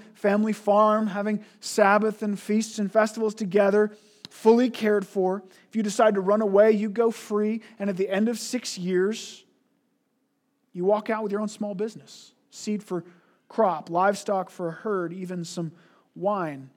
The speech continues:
for dinner. I, I've seen hockey contracts worse than this. Um, it, it was, it was carefully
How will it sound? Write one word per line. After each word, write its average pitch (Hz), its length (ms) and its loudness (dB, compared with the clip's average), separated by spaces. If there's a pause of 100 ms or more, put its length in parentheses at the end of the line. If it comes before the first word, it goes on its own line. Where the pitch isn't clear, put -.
(220)
for 165 120 -10
dinner. 156 420 -8 (640)
I, 170 200 -14
I've 175 100 -10
seen 196 140 -8
hockey 202 320 -8
contracts 151 500 -12
worse 151 220 -16
than 135 140 -16
this. - 340 -20 (340)
Um, 160 380 -6 (2000)
it, 208 140 -8 (100)
it 196 140 -12
was, 202 280 -8
it 190 140 -6
was 185 160 0
carefully 247 960 -2